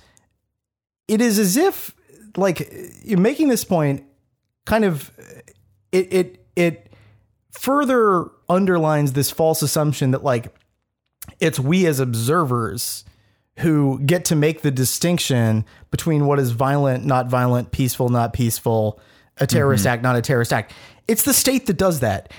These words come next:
Speaker 1: And I think, like, you can do the counterfactual.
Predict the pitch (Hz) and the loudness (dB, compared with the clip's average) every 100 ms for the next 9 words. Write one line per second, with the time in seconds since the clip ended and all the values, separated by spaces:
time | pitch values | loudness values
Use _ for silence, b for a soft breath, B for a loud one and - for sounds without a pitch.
0 | B 185 208 202 247 - - 175 170 - | B 0 2 2 -2 -2 -2 0 0 -2
1 | - 104 170 208 185 202 185 180 151 170 | -12 -2 0 2 2 2 2 0 2 0
2 | 156 - 104 73 | 0 0 -4 -4